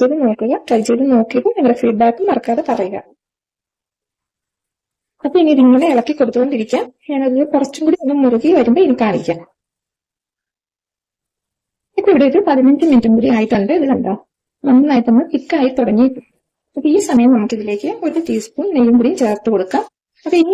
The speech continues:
ഇങ്ങനെ ഇടയ്ക്കിടയ്ക്ക് ഇളക്കി നെയ്യ് ഒഴിക്കുമ്പോൾ ഇത് കുറച്ചും കൂടി ഒന്ന് ലൂസായി വരും. അത് കഴിഞ്ഞ് വീണ്ടും തിക്കായി വരാൻ തുടങ്ങുമ്പോൾ നമുക്ക് കുറച്ചും കൂടി നെയ്യ് ഇട്ട് കൊടുക്കാം. അങ്ങനെ ഇത് നല്ല കറക്റ്റ് അലുവയുടെ പാകം ആവുന്ന വരെ നമുക്ക് റെഡിയാക്കി എടുക്കാം. അപ്പൊ എത്ര നെയ്യ് ചേർത്തു എന്നുള്ളത് ഞാൻ പറയാം, ലാസ്റ്റ് പറയാം.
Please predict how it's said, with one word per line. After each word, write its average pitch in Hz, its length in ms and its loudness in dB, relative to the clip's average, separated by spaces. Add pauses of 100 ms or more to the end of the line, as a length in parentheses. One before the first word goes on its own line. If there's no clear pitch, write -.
ഇങ്ങനെ 277 220 2 (100)
ഇടയ്ക്കിടയ്ക്ക് 254 520 0 (160)
ഇളക്കി 254 300 -2 (420)
നെയ്യ് 294 220 2
ഒഴിക്കുമ്പോൾ 285 360 2
ഇത് 330 120 4
കുറച്ചും 262 280 2
കൂടി 269 200 4
ഒന്ന് 240 240 4
ലൂസായി 247 440 0
വരും. 339 260 -2
അത് 311 120 -2
കഴിഞ്ഞ് 294 280 0
വീണ്ടും 269 340 2
തിക്കായി 254 400 0
വരാൻ 240 260 2
തുടങ്ങുമ്പോൾ 233 400 2
നമുക്ക് 277 240 -2
കുറച്ചും 254 260 0
കൂടി 247 180 4
നെയ്യ് 214 180 2
ഇട്ട് 208 160 -2
കൊടുക്കാം. 185 260 -2 (100)
അങ്ങനെ 277 260 2 (520)
ഇത് 262 180 0
നല്ല 254 220 2
കറക്റ്റ് 247 400 0
അലുവയുടെ 254 400 0
പാകം 247 320 0
ആവുന്ന 254 300 0
വരെ 220 200 2
നമുക്ക് 220 240 0
റെഡിയാക്കി 254 400 2
എടുക്കാം. 196 300 -2
അപ്പൊ 262 180 -2
എത്ര 370 300 -2
നെയ്യ് 277 180 2
ചേർത്തു 233 320 2
എന്നുള്ളത് 247 280 2 (100)
ഞാൻ 233 120 4 (140)
പറയാം, 202 280 -2 (120)
ലാസ്റ്റ് 233 320 -4
പറയാം. 202 320 0